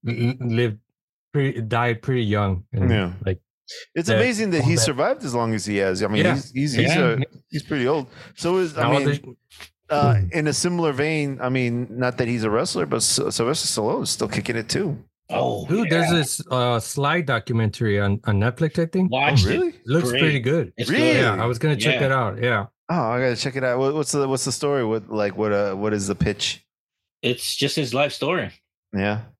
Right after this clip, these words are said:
Speaker 1: Yeah. Told, told by him. Yeah, I think so.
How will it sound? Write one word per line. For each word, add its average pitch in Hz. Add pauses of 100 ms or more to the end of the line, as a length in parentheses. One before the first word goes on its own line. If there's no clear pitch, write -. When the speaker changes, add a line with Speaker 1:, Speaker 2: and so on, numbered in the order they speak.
(420)
Speaker 1:
Yeah. 117 (960)
Told, 156 (120)
told 170
by 147
him. 123 (120)
Yeah, 110
I 98
think 104
so. 95